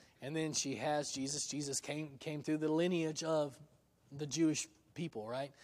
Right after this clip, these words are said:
And so Israel, his spiritual mother, brought him down through, um, brought him to, to, to birth. Um, and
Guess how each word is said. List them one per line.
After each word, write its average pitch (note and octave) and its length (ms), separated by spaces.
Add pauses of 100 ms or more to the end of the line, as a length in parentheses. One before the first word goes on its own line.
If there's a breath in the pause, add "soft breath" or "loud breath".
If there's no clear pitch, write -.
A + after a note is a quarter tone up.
(340 loud breath)
And C#3 100
so D3+ 300 (300)
Israel, D3 500 (300)
his D3 200
spiritual - 800
mother, D#3 360 (120)
brought D3+ 640
him D3+ 320
down D3 400
through, D#3 380 (480 loud breath)
um, B2 340 (800)
brought E3 180
him D#3+ 160
to, C#3+ 220
to, C3+ 380 (100)
to E3 120
birth. D3+ 440 (580 loud breath)
Um, B2 380 (580)
and B2+ 480